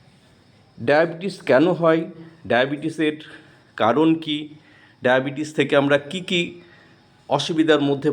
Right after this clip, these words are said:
পড়ে, পড়তে পারি, সেই সম্পর্কে এই ভিডিওর মাধ্যমে আমি সাধারণ মানুষের কাছে তুলে ধরতে চাচ্ছি যে ডায়াবেটিস এমন কোনো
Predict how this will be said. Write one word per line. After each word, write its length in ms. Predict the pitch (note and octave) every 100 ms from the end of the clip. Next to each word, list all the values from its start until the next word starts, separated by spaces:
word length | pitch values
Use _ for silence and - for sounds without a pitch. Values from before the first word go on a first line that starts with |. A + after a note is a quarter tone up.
| B2
পড়ে, 180 | C3 C3+ -
পড়তে 280 | C3+ - E3
পারি, 300 | C#3 C3+ D#3+
সেই 220 | - E3
সম্পর্কে 800 | - E3 E3 D#3 - B2 E3 - - _ _ _ _ _ _ _ _ _ _ -
এই 120 | D3
ভিডিওর 420 | B2+ C#3 D3+ D#3+
মাধ্যমে 520 | C#3 B2+ B2 - A#2 A2+
আমি 300 | G#2 A#2+ - -
সাধারণ 420 | - A#2+ C#3+ D3+
মানুষের 400 | C3 C#3 - E3+
কাছে 220 | C#3+ C#3+
তুলে 240 | - A#2 C#3+
ধরতে 340 | D3+ C#3+ D3
চাচ্ছি 480 | B2 G#2+ - A2 - - - _ B2
যে 100 | G2
ডায়াবেটিস 600 | G#2 G#2+ B2 C#3+ C#3+ C#3 - -
এমন 320 | A#2 C#3 D#3+
কোনো 220 | E3 A#2